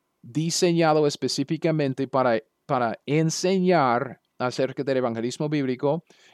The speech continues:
y acerca de entrenar, o que se diseñó para entrenar por, por medio de enseñanzas y videos y otras capacitaciones, para capacitar a la gente, entrenar a la gente en la obra de evangelismo bíblico?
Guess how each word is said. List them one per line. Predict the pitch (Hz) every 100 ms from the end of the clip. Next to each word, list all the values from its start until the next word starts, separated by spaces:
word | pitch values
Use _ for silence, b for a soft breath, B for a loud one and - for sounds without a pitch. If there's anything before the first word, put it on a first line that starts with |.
| b
y | 135
acerca | 135 123 143 135 143
de | 143 135 -
entrenar, | 147 156 147 175 147 139 170 147 127 139
o | 135
que | 127 123
se | 135
diseñó | 123 127 - 135 156
para | 180 147
entrenar | 139 131 131 123 135 156
por, | 151 127 - _
por | - 131 117
medio | 110 120 147
de | 143
enseñanzas | 135 135 123 139 151 156 139
y | 120
videos | 113 127 139 143 139 -
y | 107 110
otras | 123 135 147 139
capacitaciones, | - - 127 117 127 117 139 165 151 123 120 - b b b b b b
para | - 139
capacitar | 135 123 120 143
a | 151
la | 165
gente, | 147 147
entrenar | 135 127 113 120
a | 139
la |
gente | 139 135 - 139 -
en | 131
la | 123 110
obra | 143 160 180
de | 143
evangelismo | 131 120 123 123 120
bíblico? | 117 110 95 - 69